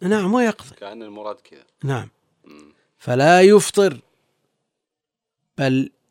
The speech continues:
Speaker 1: يتم صومه. يعني لا، لا يأكل. إذا أكل وشرب ناسياً فلا يأكل عمداً بناء على أنه قد أفطر وأبطل صومه،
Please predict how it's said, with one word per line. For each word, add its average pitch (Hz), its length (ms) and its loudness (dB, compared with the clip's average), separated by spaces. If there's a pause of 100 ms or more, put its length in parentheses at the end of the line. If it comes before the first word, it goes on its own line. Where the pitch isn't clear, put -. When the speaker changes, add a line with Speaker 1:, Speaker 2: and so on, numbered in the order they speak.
(140)
Speaker 1:
يتم 170 380 4
صومه. 107 380 -6 (1900)
يعني 120 240 -4
لا، 165 400 2
لا 156 260 6
يأكل. 135 640 0 (720)
إذا 123 280 -6
أكل 143 220 -4
وشرب 131 320 -2
ناسياً 123 500 -6
فلا 131 300 -4
يأكل 160 400 -2
عمداً 170 640 0 (1000)
بناء 143 420 2
على 127 200 0
أنه 143 380 0
قد 156 260 -4
أفطر 170 440 -6
وأبطل 147 500 -4
صومه، 156 360 -4